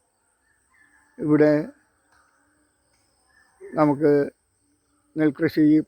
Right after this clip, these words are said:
കണ്ടത്തിൽ മാത്രം, ഇത് ഏതാണ്ട് പത്ത് സെന്റ് വരും, ഇതിനകത്ത് മാത്രമായിട്ട് നമുക്ക് കൃഷി ചെയ്യാൻ പറ്റില്ല. അതുകൊണ്ട് നമുക്ക് ഗുണമില്ല,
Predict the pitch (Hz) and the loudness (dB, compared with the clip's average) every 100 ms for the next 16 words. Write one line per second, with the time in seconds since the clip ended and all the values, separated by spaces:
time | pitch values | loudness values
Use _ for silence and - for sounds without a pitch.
0 | - 151 147 143 139 139 131 135 117 _ | -4 -2 -2 -2 -2 -2 -4 -8 -10 _
1 | - 147 143 139 143 139 147 - 147 147 | -8 0 2 2 2 0 -2 -2 -6 -4
2 | 147 143 147 131 - _ _ _ _ _ | -6 -4 -4 -6 -10 _ _ _ _ _
3 | _ _ _ 156 160 160 160 156 143 143 | _ _ _ -2 0 0 0 0 0 -2
4 | 180 165 131 151 143 - _ _ _ _ | -4 -4 -2 -2 -2 -6 _ _ _ _
5 | 147 135 165 165 - 151 139 131 - 123 | -10 -10 -8 -8 -2 -2 0 -4 -8 -12
6 | - _ _ _ _ _ _ _ _ _ | -14 _ _ _ _ _ _ _ _ _
7 | _ - 151 151 147 147 127 156 - _ | _ -14 -4 -2 -2 -2 -4 -6 -6 _
8 | _ _ 170 165 156 123 | _ _ -2 0 0 -2